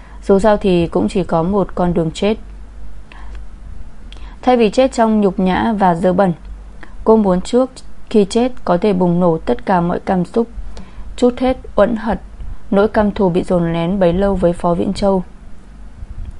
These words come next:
"Cũng ra gì đấy?" Phó Viễn Châu từ thái độ khinh thường chuyển sang ngạc nhiên,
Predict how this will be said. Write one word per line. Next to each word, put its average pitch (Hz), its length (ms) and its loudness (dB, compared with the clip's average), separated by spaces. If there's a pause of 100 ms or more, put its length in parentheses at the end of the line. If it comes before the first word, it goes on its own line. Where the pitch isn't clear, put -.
(460)
"Cũng 214 180 6
ra 214 180 6
gì 185 160 4
đấy?" 185 180 2 (1400)
Phó 208 160 4
Viễn 233 180 2
Châu 226 240 4
từ 196 140 4
thái 180 160 2
độ 208 180 4
khinh 196 240 2
thường 180 320 2
chuyển 175 240 0
sang 190 300 -2
ngạc 180 220 2
nhiên, 190 320 2